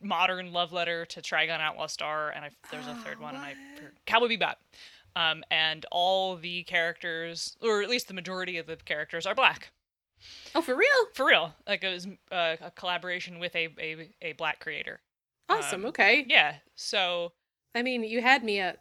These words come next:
Speaker 2: like, it's the new space western.
Speaker 1: Right.
Speaker 2: I'm gonna go fucking check it out.
Speaker 1: Uh, so yeah, it, it would be really cool to do a, a game like that. That seems like that would be really fun. More on that later.
Speaker 2: Yeah.
Speaker 1: <laughs> All right.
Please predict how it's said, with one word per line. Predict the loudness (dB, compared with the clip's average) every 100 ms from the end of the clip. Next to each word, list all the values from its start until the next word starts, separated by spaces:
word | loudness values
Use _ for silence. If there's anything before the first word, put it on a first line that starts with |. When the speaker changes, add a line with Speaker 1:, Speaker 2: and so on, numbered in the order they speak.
| _ -6
Speaker 2:
like, | -6 -6 -12
it's | -12 -12
the | -10
new | -8 -8
space | -8 -8 -10 -10
western. | -14 -12 -12 -12 -8
Speaker 1:
Right. | -6
Speaker 2:
I'm | -6
gonna | -8
go | -10
fucking | -10 -10 -10
check | -10 -10
it | -4
out. | -4 -2
Speaker 1:
Uh, | -4 -4
so | -4 0
yeah, | 2
it, | 0 -2
it | -6
would | -4
be | -6
really | -2 -2
cool | -2 -8
to | -4
do | -2
a, | 0 -2 -4 _
a | -10
game | -8 -10
like | -12 -12
that. | -8 -8
That | -10 -16
seems | -18 -10 -10 -10 _ -20
like | -18
that | -16
would | -16
be | -16
really | -14 -14
fun. | -14 -16 -20 _
More | -2
on | 0
that | 4
later. | 4 8
Speaker 2:
Yeah. | 6 6 0 -14 -4 4
Speaker 1:
<laughs> | 6 6 2 0 -12 -14 -12 -12 -12 -12 _ _
All | 4
right. | 6 4